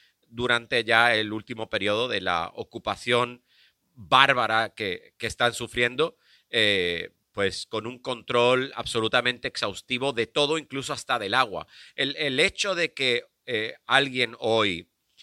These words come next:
me pueda decir, "Es que yo no sabía que llevaban años que Israel no les permitía, eh, construir acuíferos, que no les permitía construir tuberías, que no les permitía,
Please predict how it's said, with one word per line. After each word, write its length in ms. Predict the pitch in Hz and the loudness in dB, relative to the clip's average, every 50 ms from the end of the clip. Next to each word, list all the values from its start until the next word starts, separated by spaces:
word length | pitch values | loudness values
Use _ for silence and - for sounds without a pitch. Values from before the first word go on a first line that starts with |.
| - _ _ _ _ _ | -20 _ _ _ _ _
me 220 | - 113 131 127 | -6 -4 -4 -2
pueda 320 | - - 147 151 147 143 131 | 0 4 4 6 6 6 4
decir, 280 | 117 95 95 120 117 | 2 -2 -2 -4 -4
"Es 140 | 127 135 - | -4 -4 -6
que 140 | - 143 131 | -8 -12 -10
yo 160 | 90 107 127 | -8 -8 -8
no 100 | 147 165 | -6 -6
sabía 460 | 160 - 156 127 117 120 120 139 156 | -4 -2 0 0 0 0 -2 -4 -4
que 180 | - - 127 110 | -6 -8 -10 -8
llevaban 460 | 107 101 101 113 139 175 175 160 147 - | -6 -4 -2 -2 -2 -2 -4 -6 -8 -4
años 600 | 113 139 180 202 160 117 107 110 - - - _ _ _ _ _ _ _ _ _ _ _ | -4 -4 -2 -4 -6 -8 -8 -8 -10 -14 -16 _ _ _ _ _ _ _ _ _ _ _
que 400 | - 127 127 123 120 117 123 131 | 0 4 6 8 8 8 6 4
Israel 480 | - - 123 113 - 131 123 131 151 165 | 0 -6 -10 -6 -4 -4 -2 -2 -4 -6
no 120 | 180 180 | -6 -6
les 180 | 175 175 160 - | -6 -4 -6 -6
permitía, 920 | - 147 139 127 123 123 110 _ - 131 135 143 147 147 151 151 - _ _ _ _ | -6 -6 -8 -8 -8 -12 -14 _ -10 -8 -4 -2 -2 0 -2 -2 -4 _ _ _ _
eh, 220 | - 113 110 101 98 - | -4 -4 -2 -2 -2 -4
construir 720 | 127 123 110 - - 110 113 113 117 123 131 131 151 - | -4 -4 -4 -6 -8 -6 -2 -2 0 0 -2 -2 -4 -6
acuíferos, 640 | - 117 - - 113 107 - 131 120 123 123 120 - | -6 -6 -6 -4 -6 -4 -2 -2 -2 -2 -2 -4 -6
que 100 | - 107 | -10 -10
no 80 | 107 | -6
les 160 | 117 123 123 - | -6 -6 -6 -6
permitía 540 | - 127 120 120 120 110 - 117 117 113 | -8 -12 -12 -12 -12 -12 -6 -6 -6 -6
construir 520 | - 120 107 - - - 110 110 110 113 - | -6 -8 -14 -12 -10 -6 -4 -4 -6 -6 -10
tuberías, 600 | - 131 123 113 104 104 110 113 113 110 107 - | -12 -6 -4 -4 -2 -2 0 0 0 0 -2 -6
que 100 | - 107 | -10 -10
no 80 | 104 | -6
les 160 | 110 117 117 - | -4 -4 -6 -6
permitía, 760 | - 123 117 117 113 107 - - 107 110 110 110 110 107 | -8 -12 -12 -12 -14 -16 -14 -6 -2 0 2 2 2 0